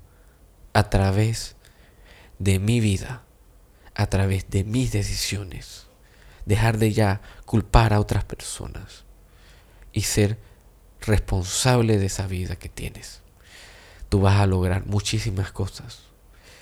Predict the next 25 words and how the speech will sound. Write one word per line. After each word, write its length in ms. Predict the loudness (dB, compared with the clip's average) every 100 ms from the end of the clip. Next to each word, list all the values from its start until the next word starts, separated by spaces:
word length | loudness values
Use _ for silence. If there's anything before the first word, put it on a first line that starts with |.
| -20 -18 2
Todos 240 | 4 4
nosotros, 500 | 4 2 0 -2 -10
yo 420 | -2 2 2 0 -8 -20 -20 -4
he 100 | -2
tenido 380 | 2 2 2 2
que 60 |
aprender 380 | -2 -2 -2 0
porque, 360 | -2 -4 -6 -8 -12 -20 -14 0
digamos, 340 | 2 4 4
ah, 140 | 4 4
me 100 | 2
dicen, 240 | 0 -2
sí, 160 | -4 -6
que 380 | -2 -2 -4 -12 -20 -20 -20 -20 -20 -10
tú 140 | -6 0
puedes 300 | 2 2 0
vi-, 200 | -4 -4
haber 280 | -4 -2 0
nacido 460 | -2 0 2 4
de 80 | 4
un 300 | 2 -2 -4
tipo 340 | -4 -2 0 0
de 380 | 0 -2 -6 -10 -18 -20 -20 -10
estatus 440 | -4 0 0 0 -2
social 680 | -4 -4 0 0 0 -2